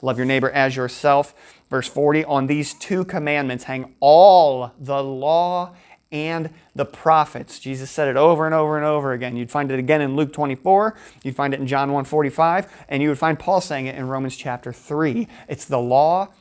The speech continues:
and the prophets. These were the witnesses of Jesus Christ. There were two Old Testament witnesses. And the two men, you have, uh, the next points on your paper. Moses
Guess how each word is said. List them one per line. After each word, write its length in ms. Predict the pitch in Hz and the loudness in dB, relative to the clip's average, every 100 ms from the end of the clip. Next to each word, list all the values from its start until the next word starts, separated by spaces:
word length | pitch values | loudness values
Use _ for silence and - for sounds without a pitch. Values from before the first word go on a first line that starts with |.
| _ - | _ -8
and 120 | 147 | -6
the 60 | |
prophets. 540 | 135 - 175 160 120 - | -6 -2 -2 -2 -8 -12
These 340 | 127 156 185 | -4 -2 -2
were 120 | 180 | -2
the 120 | 180 175 | 0 0
witnesses 640 | 156 208 - 139 - 131 | 2 2 2 -10 -8 -8
of 120 | 127 | -8
Jesus 340 | 113 127 120 117 | -8 -8 -8 -12
Christ. 360 | - 175 123 | -6 -6 -4
There 100 | - | -6
were 80 | 123 | -8
two 460 | 123 165 165 170 - _ _ - | -6 -2 0 -2 -6 _ _ 0
Old 280 | 147 143 | 2 2
Testament 520 | - 139 135 139 131 135 | -2 -4 -4 -8 -6 -4
witnesses. 680 | 208 147 127 131 123 127 - - - - - | -6 -6 -10 -4 -4 -4 -10 -20 -20 -20 -8
And 140 | 131 | -4
the 80 | 120 | -2
two 220 | - 190 | -2 0
men, 480 | 202 214 175 156 175 - | 2 2 2 0 -6 -4
you 140 | 135 | -2
have, 220 | 135 127 | 0 0
uh, 280 | 143 131 120 - | 2 2 2 -6
the 160 | - 135 | -8 -4
next 220 | 139 - | -2 -4
points 280 | - 160 147 | -2 -2 0
on 120 | 151 | -2
your 80 | 139 | -2
paper. 340 | - 185 135 | -2 -2 -2
Moses 760 | 120 147 208 160 135 151 - | 0 4 4 2 -2 -4 -6